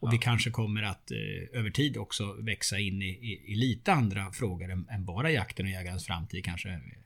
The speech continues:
Speaker 1: ja, vissa saker. Men
Speaker 2: Ja.
Speaker 1: det är ingenting som man kan svara på idag.
Speaker 2: Nej.
Speaker 1: Och, ehm, eh, än så länge så är det så att, eh, Jägarnas Riksförbund, de har trettiofyra tusen medlemmar och de är åt-, över åttio år gamla. Vi är, eh,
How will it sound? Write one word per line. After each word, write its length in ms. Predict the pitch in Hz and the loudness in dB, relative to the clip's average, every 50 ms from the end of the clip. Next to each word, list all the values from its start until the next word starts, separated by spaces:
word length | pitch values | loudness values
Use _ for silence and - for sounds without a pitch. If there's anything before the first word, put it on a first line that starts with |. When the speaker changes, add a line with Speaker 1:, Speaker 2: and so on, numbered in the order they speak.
| - _ _ - | -20 _ _ -4
Speaker 1:
ja, 60 | - | 0
vissa 280 | 117 117 110 - - 82 | 2 4 4 4 2 0
saker. 240 | 85 87 82 - 95 | -2 -4 -4 -2 0
Men 120 | 98 110 | 2 4
Speaker 2:
Ja. 80 | 113 117 | 6 8
Speaker 1:
det 60 | 160 165 | 8 8
är 40 | 143 | 8
ingenting 320 | 127 123 113 117 127 117 | 10 8 8 8 8 6
som 120 | - 127 | 6 6
man 140 | 120 117 117 | 6 6 6
kan 120 | 120 117 117 | 6 4 4
svara 260 | - 123 113 110 104 | 4 4 2 2 2
på 180 | - 110 98 | 0 0 0
idag. 500 | 113 110 113 - 196 196 190 190 175 - - | 0 2 4 6 6 6 6 6 4 2 -2
Speaker 2:
Nej. 100 | - - 110 107 - - - - 131 | -6 -6 -6 -6 -10 -8 -2 0 2
Speaker 1:
Och, 240 | 120 120 120 - - - - | 2 2 0 -2 -8 -6 0
ehm, 500 | 131 120 117 113 113 113 110 110 104 98 - - - - - - - - - - - - - - - - - - - | 2 4 6 6 6 4 4 2 0 -2 -4 -8 -20 -20 -20 -20 -10 -6 -6 -6 -6 -8 -20 -20 -20 -20 -20 -14 -8
eh, 380 | 85 90 90 87 87 - - 135 | -4 -4 -2 -2 -2 0 2 4
än 120 | 139 147 | 4 6
så 140 | 139 - 165 | 6 4 4
länge 260 | 139 123 110 107 107 | 6 4 4 4 4
så 100 | 104 - | 2 2
är 80 | 107 101 | 4 2
det 60 | 101 | 2
så 140 | - - 92 | 2 2 0
att, 200 | 92 - - - | -2 -2 -4 -6
eh, 60 | - 80 80 85 98 | -6 -4 -2 -2 0
Jägarnas 360 | 107 101 98 95 92 92 - | 0 0 0 0 -2 0 0
Riksförbund, 400 | 117 104 - - 101 113 117 110 | 0 0 2 0 2 2 4 4
de 60 | 104 | 2
har 60 | 104 - | 2 2
trettiofyra 440 | - 101 - - - 107 101 98 92 | 0 -2 -2 -2 0 0 0 0 0
tusen 320 | - 90 82 - 98 101 | 0 -2 0 0 2 2
medlemmar 560 | 110 110 98 95 101 127 143 143 131 98 90 | 4 4 4 2 2 2 4 4 4 2 2
och 200 | 90 76 95 98 | 0 -2 -2 -4
de 260 | - 95 95 95 82 | -2 -2 -4 -4 -4
är 220 | - 95 87 87 - | -4 -4 -4 -4 -4
åt-, 280 | 104 104 - - - - 87 69 82 | -6 -6 -8 -10 -10 -8 -6 -4 -4
över 180 | 98 92 98 95 | -4 -4 -2 -4
åttio 260 | 92 - - - 92 | -4 -4 -4 -4 -2
år 220 | 85 87 87 85 - - - _ _ - | -2 -2 -4 -6 -6 -10 -16 _ _ -4
gamla. 500 | 101 101 120 120 101 107 147 147 101 - - - - - - - - _ | 0 2 4 6 6 6 6 6 4 2 -4 -10 -16 -16 -16 -18 -16 _
Vi 200 | - 117 113 107 104 | -4 -2 0 0 0
är, 140 | 107 107 | 0 -2
eh, 300 | 98 - - 98 101 90 | -2 -4 -4 -4 -4 -4